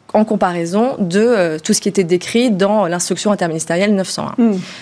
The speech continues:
Speaker 1: Une fois ce travail accompli, nous avons monté une commission d'homologation présidée par, euh, Stanislas de Rémur, notre, euh, président directeur général. D'ailleurs, je vous ai apporté son livre, <laughs> le livre des fondateurs,
Speaker 2: Merci.
Speaker 1: sur le cloud souverain européen, euh, qui est un sujet quand même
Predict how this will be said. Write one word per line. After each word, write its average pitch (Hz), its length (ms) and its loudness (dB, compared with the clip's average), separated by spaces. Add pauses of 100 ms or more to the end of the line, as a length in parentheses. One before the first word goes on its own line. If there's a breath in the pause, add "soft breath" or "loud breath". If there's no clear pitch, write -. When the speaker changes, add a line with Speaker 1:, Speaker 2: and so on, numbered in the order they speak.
(140 loud breath)
Speaker 1:
Une 247 160 4
fois 262 220 0
ce 226 140 -4
travail 185 420 0
accompli, 190 600 -2
nous 220 140 2
avons 165 160 -2
monté 180 260 -2
une 160 100 -2
commission 233 500 2
d'homologation 165 840 -2
présidée 180 560 0
par, 156 260 -4
euh, 151 60 -8
Stanislas 156 500 -4
de 147 80 -4
Rémur, 175 380 0
notre, 156 280 -6
euh, - 100 -6
président 165 320 -6
directeur 151 340 -8
général. 156 400 -4 (240 loud breath)
D'ailleurs, 165 240 -6
je 160 80 -10
vous 147 200 -14
ai - 40 -10
apporté - 340 -12
son - 220 -10
livre, - 200 -8
<laughs> 196 460 -4
le 214 80 0
livre 196 220 0
des 175 100 -6
fondateurs, - 680 -4
Speaker 2:
Merci. 196 320 -8 (100)
Speaker 1:
sur 185 120 0
le 185 100 0
cloud 175 260 -2
souverain 185 400 -2 (380 loud breath)
européen, 175 480 0 (840)
euh, 165 140 -16
qui - 80 -14
est - 80 -14
un 143 80 -10
sujet 156 260 -8
quand 165 140 -10
même 156 260 -10